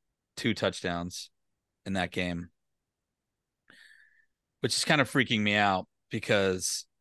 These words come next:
this game could be another one of those, like, really gross offensive situations. I think the only saving grace I have now is that I think, uh,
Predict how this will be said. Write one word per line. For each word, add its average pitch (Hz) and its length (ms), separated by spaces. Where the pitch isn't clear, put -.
this 113 200
game 110 300
could 101 180
be 104 260
another 95 240
one 95 140
of 92 60
those, 92 320
like, 90 180
really 98 380
gross 95 680
offensive 90 680
situations. 95 760
I 110 60
think 151 240
the 139 100
only 127 160
saving 113 380
grace 101 320
I 104 80
have 107 240
now 107 340
is 101 160
that 101 160
I 98 100
think, 110 360
uh, 95 280